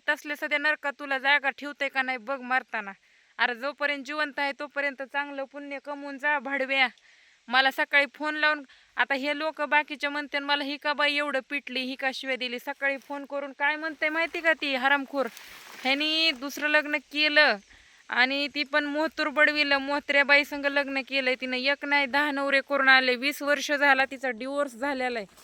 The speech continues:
किती जणांसंग फिरून आली असन आणि तिच्या संग ह्यानी लग्न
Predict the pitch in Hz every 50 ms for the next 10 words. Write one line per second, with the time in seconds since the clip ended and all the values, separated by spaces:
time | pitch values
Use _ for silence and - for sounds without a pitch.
0 | - - - - - - - 269 302 - 320 320 285 320 311 311 320 311 - 311
1 | 302 311 - - 294 311 311 311 302 294 294 285 294 294 294 294 254 302 311 294
2 | 285 277 254 - 294 269 302 302 - 311 294 285 285 285 277 285 277 269 285 285
3 | 277 294 294